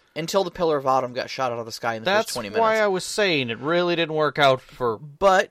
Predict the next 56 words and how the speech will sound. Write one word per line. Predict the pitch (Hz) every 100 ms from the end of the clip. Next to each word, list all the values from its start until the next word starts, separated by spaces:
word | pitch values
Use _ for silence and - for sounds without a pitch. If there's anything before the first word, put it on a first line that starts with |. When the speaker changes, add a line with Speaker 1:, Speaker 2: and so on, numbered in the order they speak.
| _
Speaker 1:
then | 156 151 139 127 170 330 _ _
she | - - 170
moved | 139 135
into | 143 160
Master | 147 143 -
Chief's | - 220 -
head | 131 -
and | 202 175
everything | 185 202
was | 202
copacetic | - 220 - 320 302
for, | -
like, | 110 -
a |
game | 123 110 95
or |
two. | - 127 - _ _ _ _ _ _ _ _ _ _ _ _ _
Speaker 2:
Yeah. | 120 110 - _ _ _
Speaker 1:
Then | - 381
I |
think | 320 -
she | 185
went | 147
rampant. | 143 143 131 104 - - _ -
But, | 202 190 - - -
you | 214
know, | 180 147 -
<laughs> | - - _ _ -
I | 196
don't | 185
know. | 135
I'm | 139
not | 165
really | 160 151
up | 139
on | 131
my | 127
Halo | 120 113 95 98
lore. | 113 90 82 - -
Speaker 2:
That's | 113 110
all | 101
fair. | - 95 -
Speaker 1:
I'm | 156 190
up | 190
Speaker 2:
That |
Speaker 1:
on | 170 147
Speaker 2:
is | 135
Speaker 1:
my | 131
Speaker 2:
all |
Speaker 1:
Marathon | 165 175 - 147 127 127
Speaker 2:
fair. |
Speaker 1:
lore, | 123 123 120
though, | 120 120 127
and | 135
I | 165
know | 151